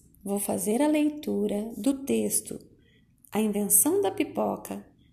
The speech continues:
do livro Muitos Textos, Tantas Palavras, página vinte e nove.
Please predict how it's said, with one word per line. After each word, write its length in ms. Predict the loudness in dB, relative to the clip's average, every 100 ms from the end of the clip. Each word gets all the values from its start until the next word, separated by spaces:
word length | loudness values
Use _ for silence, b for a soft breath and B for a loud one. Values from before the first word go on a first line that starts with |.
| -4
do 160 | 4 6
livro 400 | 6 4 2 0
Muitos 400 | 0 0 -2 -2
Textos, 600 | 2 2 0 -2 -4 -2
Tantas 420 | -4 -4 -4 -6
Palavras, 760 | -6 -8 -8 -6 -2 -2 -2 -4
página 600 | -4 -2 -2 -2 -4 -2
vinte 400 | 0 0 0 0
e 100 | 0
nove. 500 | 0 -6 -14 -18